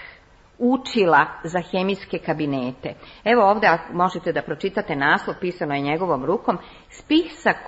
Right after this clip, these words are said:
učila za očiglednu nastavu hemije”, ja sad ne mogu tačno da vidim, Kraljevsko-srpskih nižih i viših gimnazija. Taj spisak sadrži nekoliko stotina stavki,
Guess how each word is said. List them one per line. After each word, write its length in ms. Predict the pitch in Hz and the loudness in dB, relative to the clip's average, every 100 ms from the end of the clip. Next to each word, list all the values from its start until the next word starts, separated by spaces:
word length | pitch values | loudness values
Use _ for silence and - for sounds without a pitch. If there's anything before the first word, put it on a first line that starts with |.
| - | -12
učila 600 | 202 233 254 294 269 240 165 | -2 -2 0 -2 4 4 4
za 200 | 170 196 | 4 4
očiglednu 500 | 220 240 202 165 170 | 4 0 -2 -2 2
nastavu 500 | 175 185 - 175 143 - | 4 2 0 -4 -4 -6
hemije”, 500 | 190 220 240 226 185 - - - - - - - - - | -2 0 2 0 -2 -6 -20 -20 -20 -20 -20 -20 -20 -14
ja 120 | 202 | -12
sad 140 | 208 208 | -10 -10
ne 80 | |
mogu 140 | 214 196 | -10 -6
tačno 260 | 208 208 | -8 -6
da 60 | 202 | -6
vidim, 240 | 233 226 | -6 -6
Kraljevsko-srpskih 1160 | 214 214 220 240 - 196 - 226 - - 208 - | -6 -4 -2 -4 -8 -10 -8 -10 -10 -18 -20 -10
nižih 380 | 220 240 214 190 - - | -6 -6 -6 -10 -14 -16
i 100 | 202 | -8
viših 400 | 226 220 190 170 175 160 | -6 -6 -8 -10 -12 -10
gimnazija. 600 | 170 165 147 131 - - - - - - | -8 -6 -8 -10 -16 -18 -20 -20 -14 -6
Taj 160 | 359 | -6
spisak 440 | 349 392 427 294 - | -4 0 0 -2 -4
sadrži 440 | 240 226 294 311 | -4 -2 -2 -2
nekoliko 680 | 240 269 294 285 226 - 220 | 0 -2 -2 -4 -4 -4 -6
stotina 680 | - 233 240 240 180 143 | 2 4 4 2 -2 -2
stavki, 720 | - - 147 113 - - 277 | -4 2 2 2 -4 -2 0